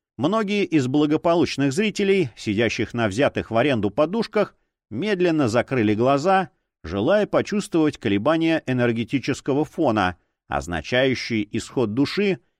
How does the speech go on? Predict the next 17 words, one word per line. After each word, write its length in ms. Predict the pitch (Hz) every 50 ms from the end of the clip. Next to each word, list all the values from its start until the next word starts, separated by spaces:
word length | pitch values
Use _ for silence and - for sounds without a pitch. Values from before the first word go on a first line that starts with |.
| _ _
и 80 | - 78
освобождение 760 | 80 78 - - 104 95 95 110 104 95 98 107 110 117 131 135
нового, 480 | 156 175 185 185 180 180 180 160 - - _ _ _ _ -
необременённого 960 | 185 202 208 208 190 196 196 190 185 170 151 156 156 156 156 151 127 113 101
телом 500 | 101 - 147 147 151 160 156 147 131 - _ _
источника 680 | 185 180 - - - 104 85 - - 98 92 - - 101
сил. 360 | - - 117 98 73 58 - _ _ _ _ _ _ _
Перед 260 | - 156 180 185 175
тем, 200 | - 208 202 170
как 200 | - 208 175 -
человеческая 720 | - - 151 151 165 190 185 - - 139 - - - 139 139
энергия 460 | 151 170 185 180 160 131 123 107 98
полностью 840 | 95 - - 180 185 170 156 147 131 - - - 127 117 101 87 - -
рассредоточится 1000 | 107 113 117 - - 147 139 131 147 151 - 175 147 - 139 104 - - 117 98
по 160 | - - 117
окружающей 640 | 107 - - 147 143 127 147 131 101 90 - - 110
среде 540 | 95 - 147 143 151 156 185 196 202 180 -